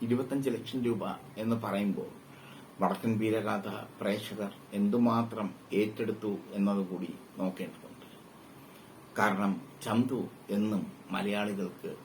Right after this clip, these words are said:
ഒരു നൊമ്പരമാണ്. ചന്തു എന്നും മലയാളികളുടെ ഹൃദയത്തിലെ ഒരു വേദനയാണ്.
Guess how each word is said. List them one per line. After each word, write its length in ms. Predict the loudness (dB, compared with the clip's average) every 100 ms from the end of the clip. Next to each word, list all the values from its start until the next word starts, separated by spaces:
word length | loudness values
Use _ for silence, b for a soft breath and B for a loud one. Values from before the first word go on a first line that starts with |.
| -16 -2
ഒരു 140 | 0 2
നൊമ്പരമാണ്. 680 | 0 0 -2 -6 -8 -12 -16 -18 -20 -20 -20 -20 -20 -20 0
ചന്തു 480 | 4 4 4 2 0 -2 2
എന്നും 460 | 4 6 2 -4 -16 -16 -6
മലയാളികളുടെ 800 | 0 0 2 2 2 0 -2 -4
ഹൃദയത്തിലെ 600 | -6 -2 -2 -2 -6 -8 -10 -18 -16 -2
ഒരു 160 | 0 0
വേദനയാണ്. 720 | -2 -2 -2 -2 -8 -10